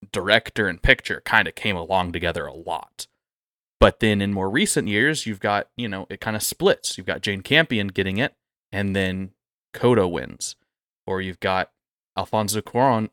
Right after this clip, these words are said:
Cuarón getting it, you know, for Roma, and Birdman wins. Or La La Land, Damien Chazelle winning director, and Moonlight getting picture. So Everything Everywhere can afford to not get director, where it,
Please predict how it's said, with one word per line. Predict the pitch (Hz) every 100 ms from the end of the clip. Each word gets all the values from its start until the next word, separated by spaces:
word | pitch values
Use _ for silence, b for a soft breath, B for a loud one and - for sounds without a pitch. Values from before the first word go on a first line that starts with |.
| _ -
Cuarón | 101 117 127 107 -
getting | 104 95 92
it, | 120
you | 101
know, | 95
for | 90 92
Roma, | 95 135 101 117 - _ _ _
and | 95 92 90 - _ _ _ _ -
Birdman | 113 117 95 87 -
wins. | 90 82 - - - _ _ _ -
Or | 101 90 -
La | 98 98
La | 123 101
Land, | 85 90
Damien | 101 101
Chazelle | - 95 107 123 90
winning | 87 73 92
director, | 92 85 - 80 - _ _ _ -
and | 92 90 90 - _ _
Moonlight | 98 113 95 85 - _ _
getting | - 85
picture. | 95 101 - -
So | - 110 - _ _
Everything | 113 135 139
Everywhere | 147 127
can | -
afford | 92 - 117 117 95 - -
to | -
not | 95 90 -
get | 101 -
director, | - 85 - - - _ _
where | 104 98 101 98 92 90 90 _ -
it, | 113 -